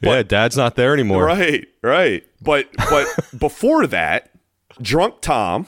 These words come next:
Speaker 1: Mm-hmm.
Speaker 2: he had the Super Bowl trophy. So some of the other players are on another boat, and they're like, "Hey, man, throw it over here." <laughs> It's like fucking spring break. So he tosses it like a football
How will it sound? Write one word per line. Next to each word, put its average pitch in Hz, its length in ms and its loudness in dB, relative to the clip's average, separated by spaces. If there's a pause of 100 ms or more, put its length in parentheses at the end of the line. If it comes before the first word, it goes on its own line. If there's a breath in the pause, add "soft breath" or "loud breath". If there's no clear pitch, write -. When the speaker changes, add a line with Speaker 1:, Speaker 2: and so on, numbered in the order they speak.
Speaker 1:
Mm-hmm. 80 500 -4
Speaker 2:
he 147 120 -2
had 143 100 0
the 151 80 -2
Super 285 300 0
Bowl 123 180 0
trophy. - 560 -10 (420 soft breath)
So 160 580 0 (840 soft breath)
some 196 220 -2
of 202 100 0
the 185 100 0
other 165 180 0
players 156 420 0
are 147 120 2
on 139 80 -2
another 131 340 0
boat, 92 480 -2 (120)
and 202 100 -2
they're 220 60 2
like, 233 220 0
"Hey, 269 340 0
man, 262 400 0
throw 285 320 0
it 294 80 0
over 294 380 2
here." 277 540 0
<laughs> - 220 -2
It's - 160 -4
like 160 140 0
fucking 190 400 -4
spring 170 420 -2
break. 139 380 0 (360 loud breath)
So - 280 0
he 190 80 -2
tosses 190 640 0
it 147 160 0
like 139 180 -2
a 131 60 0
football 98 600 -4